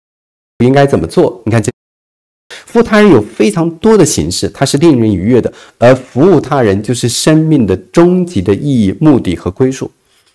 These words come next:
一个人只有在这个需求层次不断地往上走，不断地往上走，只有到自我实现的时候，他最终就走向服务他人。啊，所以教练这个工具，grow 这个工具，它到底是，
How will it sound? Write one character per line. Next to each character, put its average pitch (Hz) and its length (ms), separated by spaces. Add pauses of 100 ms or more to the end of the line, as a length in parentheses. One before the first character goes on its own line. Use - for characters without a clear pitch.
一 156 140
个 208 100
人 127 260
只 147 160
有 170 160
在 147 220
这 143 120
个 123 160 (280)
需 - 180
求 175 100
层 123 240
次 - 140
不 151 140
断 214 180
地 165 60
往 101 120
上 127 200
走， 104 100
不 123 140
断 143 120
地 120 80
往 95 100
上 85 100
走， 101 80
只 117 140
有 131 120
到 120 160
自 202 220
我 147 120
实 110 200
现 156 200
的 98 60
时 95 160
候， 87 180 (220)
他 - 100
最 196 260
终 160 200
就 160 100
走 90 200
向 98 220 (420)
服 104 120
务 87 80
他 80 200
人。 69 120 (540)
啊， - 160 (320)
所 240 100
以 180 240 (100)
教 226 300
练 175 220
这 165 80
个 127 80
工 151 240
具， 131 160
grow 147 640
这 123 100
个 113 80
工 143 280
具， 139 120
它 127 120
到 165 160
底 196 80
是， - 260